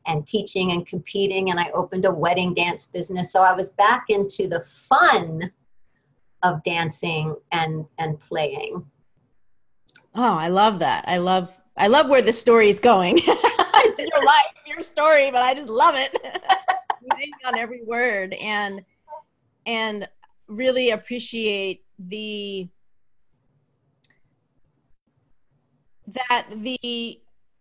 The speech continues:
Speaker 2: seemingly external circumstances that had you questioning yourself as a, like,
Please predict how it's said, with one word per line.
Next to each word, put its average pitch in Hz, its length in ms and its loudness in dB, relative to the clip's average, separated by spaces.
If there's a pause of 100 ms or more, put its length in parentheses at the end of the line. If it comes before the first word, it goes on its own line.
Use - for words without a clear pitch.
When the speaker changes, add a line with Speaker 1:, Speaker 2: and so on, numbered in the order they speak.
(600)
Speaker 2:
seemingly 277 840 -8
external 208 1400 -8 (420)
circumstances 190 1160 -12
that 190 300 -8 (200)
had 220 400 -4
you 208 120 -10
questioning 190 1080 -10 (120)
yourself 190 580 -8
as 180 300 -8
a, 170 360 -8 (640)
like, 170 280 -12